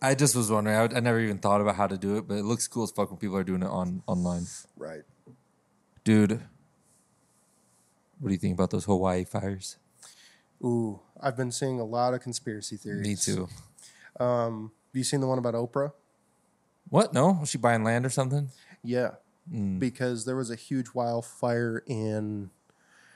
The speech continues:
Speaker 2: I don't wanna sound stupid, but, um,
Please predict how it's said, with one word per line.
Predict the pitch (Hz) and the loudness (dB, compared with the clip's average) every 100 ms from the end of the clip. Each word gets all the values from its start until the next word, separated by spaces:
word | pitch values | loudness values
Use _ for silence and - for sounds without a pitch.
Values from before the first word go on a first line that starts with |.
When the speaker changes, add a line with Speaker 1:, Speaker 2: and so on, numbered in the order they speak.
| - - _ - | -20 -20 _ -4
Speaker 2:
I | |
don't | 110 | -2
wanna | 107 101 | -2 -2
sound | - 104 98 | -4 -4 -6
stupid, | - 104 104 98 - - | -6 -4 -4 -8 -12 -6
but, | 120 107 104 - - | 0 0 0 -6 -4
um, | 120 117 110 107 | 0 0 -2 -6